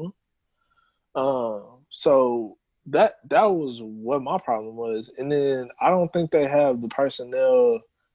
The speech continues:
to play with James Harden as well. I mean, Christian Wood is gonna roll to the basket, of course, but James Harden is gonna have to do something besides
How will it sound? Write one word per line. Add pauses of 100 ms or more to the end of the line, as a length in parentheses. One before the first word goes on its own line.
to
play
with (280)
James
Harden
as
well.
I
mean, (580)
Christian
Wood
is
gonna
roll
to
the
basket,
of
course, (760)
but (300)
James
Harden
is
gonna
have
to
do
something
besides